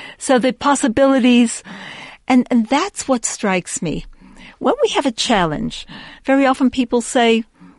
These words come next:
"We're limited. God has dealt us this,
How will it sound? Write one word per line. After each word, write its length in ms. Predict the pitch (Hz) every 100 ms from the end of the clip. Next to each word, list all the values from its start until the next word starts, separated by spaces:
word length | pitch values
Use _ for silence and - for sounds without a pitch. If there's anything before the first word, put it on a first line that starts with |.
| _ -
"We're 120 | 294
limited. 640 | 311 302 285 277 247 226 - - - - - - -
God 220 | 269 277
has 160 | 254 -
dealt 340 | 262 269 -
us 200 | 262 -
this, 340 | - 247 -